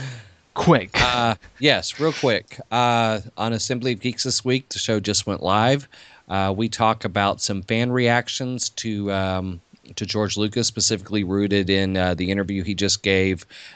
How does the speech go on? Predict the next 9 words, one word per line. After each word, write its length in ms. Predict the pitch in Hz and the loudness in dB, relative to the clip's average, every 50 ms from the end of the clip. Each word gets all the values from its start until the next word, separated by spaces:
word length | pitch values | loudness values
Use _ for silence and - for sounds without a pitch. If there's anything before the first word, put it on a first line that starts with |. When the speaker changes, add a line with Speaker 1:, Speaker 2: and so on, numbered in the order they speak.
| - _ | -10 _
Speaker 1:
about 280 | 92 87 101 95 92 92 | -2 0 2 2 2 0
his 140 | 95 90 - | 0 -2 -2
feelings, 580 | - 101 101 101 98 101 98 98 98 95 92 | -2 -2 0 0 2 2 0 0 0 0 0
uh, 400 | 95 95 92 92 92 92 92 90 85 | 2 2 4 2 2 2 2 0 0
regarding 400 | 87 95 - 98 95 92 90 87 | -2 -2 0 2 2 2 2 0
the 80 | 85 85 | -2 -2
split 500 | - - - - 104 101 104 101 - - - _ _ _ _ _ - - _ _ | -4 -4 -4 -2 0 0 0 0 -4 -10 -14 _ _ _ _ _ -20 -20 _ _
or, 200 | 98 95 95 95 | -2 2 4 4
uh, 160 | 95 92 92 | 4 4 4